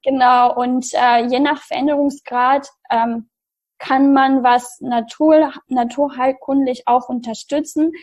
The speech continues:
Ab einem bestimmten Grad würde ich auch zu einer Operation raten. Also ich sowieso nicht, ich bin ja kein Arzt, aber ich weiß, dass meine Heilpraktikerin auch,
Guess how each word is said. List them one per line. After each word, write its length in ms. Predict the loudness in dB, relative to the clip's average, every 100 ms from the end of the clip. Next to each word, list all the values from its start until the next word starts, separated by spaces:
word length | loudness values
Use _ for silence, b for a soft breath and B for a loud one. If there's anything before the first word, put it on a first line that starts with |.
| B -2
Ab 160 | 0
einem 280 | 2 4 4
bestimmten 540 | 2 -2 -6 -4 -4
Grad 420 | -2 4 4 4 -2
würde 200 | -2 -2
ich 120 | -2
auch 220 | 0 0 -2
zu 320 | -8 -8 -10 -14 _ _ -6
einer 300 | -2 -2 -4
Operation 640 | -8 -8 -8 -8 -8 -8
raten. 380 | -8 -8 -8 -8
Also 180 | -6 -4
ich 220 | -2 -2
sowieso 320 | -2 -2 0
nicht, 180 | 0 -2
ich 100 | -6
bin 100 | -4
ja 100 | -4
kein 200 | -4 -4
Arzt, 360 | -2 -2 -4
aber 280 | -2 0 -2 B B
ich 160 | -12 0
weiß, 220 | 2 2
dass 160 | 0 -6
meine 280 | -4 -4 -4
Heilpraktikerin 840 | -4 -4 -10 -10 -10 -8 -8 -8 -2
auch, 360 | 0 0 -2